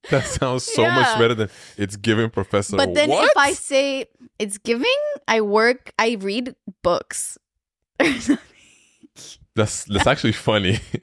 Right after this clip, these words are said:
Speaker 1: <laughs> That's actually funny, but
Speaker 2: Ugh. I feel
Speaker 1: Yeah.
Speaker 2: like
Speaker 1: I feel like that's, like, the internet language.
Speaker 2: It is the internet language.
Speaker 1: Do people speak like that in real life? They
Speaker 2: I,
Speaker 1: do.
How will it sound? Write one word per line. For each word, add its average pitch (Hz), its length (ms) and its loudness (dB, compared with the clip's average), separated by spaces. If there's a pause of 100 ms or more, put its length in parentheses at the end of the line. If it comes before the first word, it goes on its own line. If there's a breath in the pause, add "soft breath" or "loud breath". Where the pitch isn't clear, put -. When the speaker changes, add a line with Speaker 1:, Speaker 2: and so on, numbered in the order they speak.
(160)
Speaker 1:
<laughs> - 400 -20
That's 135 160 0
actually 170 320 2
funny, 110 480 0
but 104 340 4 (380 loud breath)
Speaker 2:
Ugh. 262 460 2 (920 soft breath)
I - 80 -10
feel - 140 -6
Speaker 1:
Yeah. 359 100 2 (180)
Speaker 2:
like 302 220 -4 (400)
Speaker 1:
I 98 60 -4
feel 120 140 2
like 113 60 2
that's, 98 120 0
like, 104 120 0
the 87 180 0
internet 82 340 0
language. 80 560 -8
Speaker 2:
It 226 120 4
is 311 220 2
the 403 120 2
internet 226 400 -2
language. 170 400 -2
Speaker 1:
Do - 40 -6
people 185 200 4
speak - 240 -2
like 127 140 0
that 131 120 0
in 98 80 0
real 98 120 0
life? 104 480 -2
They 214 40 2
Speaker 2:
I, 247 120 2
Speaker 1:
do. - 140 -6